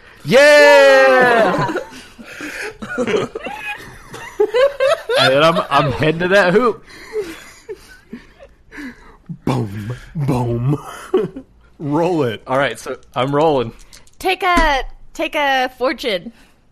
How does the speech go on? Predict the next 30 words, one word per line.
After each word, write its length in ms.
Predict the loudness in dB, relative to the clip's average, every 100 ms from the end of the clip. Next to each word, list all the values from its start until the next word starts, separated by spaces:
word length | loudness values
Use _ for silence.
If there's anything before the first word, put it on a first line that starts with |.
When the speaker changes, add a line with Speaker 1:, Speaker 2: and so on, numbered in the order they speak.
| _ _ _ _ _ _ _ _ _ -4
Speaker 1:
Oh, 160 | -2 0
I 160 | 0
am, 200 | 0 -2 -4
I 120 | -2 -2
am 60 |
definitely 340 | -2 -2 -2 -4
taking 240 | -4 -6
a 40 |
fortune, 360 | -8 -8 -8 -8
yes. 220 | -8 -8
Speaker 3:
Yeah. 400 | -8 -8 -8 -12 -14 _ -20 -20 _ -20 -16 -16 -16 -20 _ _ _ _ _ -4
Speaker 1:
Okay, 400 | 0 2 0 -2
so 200 | -4 0
I 120 | 0 0
evened 420 | -4 -2 0 2
out, 320 | 0 0 -6
even 240 | -6 -4 -2
with 140 | -4
the 80 | -6
fortune. 560 | -4 -4 -4 -8 -10 -14 -20 -20 -20 -20 _ -20 -10 -4
Uh, 680 | -2 0 -2 -2 -2 -6 -8 _ _ -20 -20 -20 -16
so 600 | -12 -4 -2 0 0 -2
that 360 | -2 0 0
is 180 | -4 -8
going 320 | -6 -4 -4 -6
to 180 | -12
be 720 | -10 -6 -4 -4 -4 -4 -6 -8 -14 _ _ _ -6
just 160 | -6 -4
a 60 |
twelve. 640 | -4 -2 0 -2 -6 -12